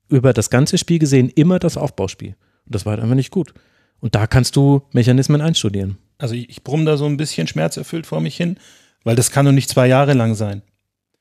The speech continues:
Speaker 2: Also kann's dann vielleicht wirklich sein, also das, das, das sehr elegante Wort ist Entscheidungsfindung.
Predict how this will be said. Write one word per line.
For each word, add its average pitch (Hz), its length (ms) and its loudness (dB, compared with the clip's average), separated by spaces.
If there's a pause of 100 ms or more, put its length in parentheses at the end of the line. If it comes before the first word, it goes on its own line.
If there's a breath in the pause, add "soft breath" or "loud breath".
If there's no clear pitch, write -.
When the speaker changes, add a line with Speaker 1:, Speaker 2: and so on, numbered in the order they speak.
(540)
Speaker 2:
Also 127 340 2 (320)
kann's 139 260 0
dann 139 160 2
vielleicht 135 300 0
wirklich 151 260 -2
sein, 143 260 0
also 123 220 2 (240 loud breath)
das, - 200 -2
das, 131 220 -4
das 135 160 -2
sehr 151 160 2
elegante 143 400 2
Wort 139 140 2
ist 139 100 -4
Entscheidungsfindung. 123 840 -2